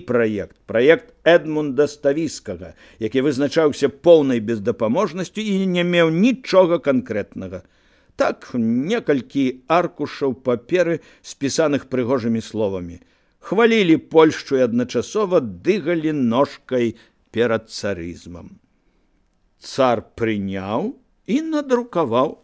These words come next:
адрас. Ён не мог рызыкаваць, не мог згадзіцца, каб у такі навальнічны час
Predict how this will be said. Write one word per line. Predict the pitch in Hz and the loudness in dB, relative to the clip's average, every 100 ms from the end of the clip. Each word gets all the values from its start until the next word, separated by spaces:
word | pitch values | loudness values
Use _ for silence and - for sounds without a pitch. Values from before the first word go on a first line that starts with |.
| - | -4
адрас. | 117 113 113 104 - _ _ _ _ _ _ | -4 -2 -6 -8 -16 _ _ _ _ _ _
Ён | 101 135 156 | -4 0 0
не | 170 190 | 2 2
мог | 220 160 - | 4 2 2
рызыкаваць, | 123 101 113 - 104 90 - - - - | -4 -2 -6 -2 -2 -4 -10 -20 -20 -2
не | 127 | 2
мог | 156 175 | 6 4
згадзіцца, | 123 123 165 175 180 170 | 4 2 4 4 0 0
каб | 165 139 | 0 0
у | |
такі | 160 151 - 185 151 - - | 0 0 0 0 0 -2 -8
навальнічны | 110 120 147 156 160 170 165 - 135 135 | -2 0 2 2 2 2 0 -2 -4 -4
час | - 156 190 - | -2 -2 -2 -2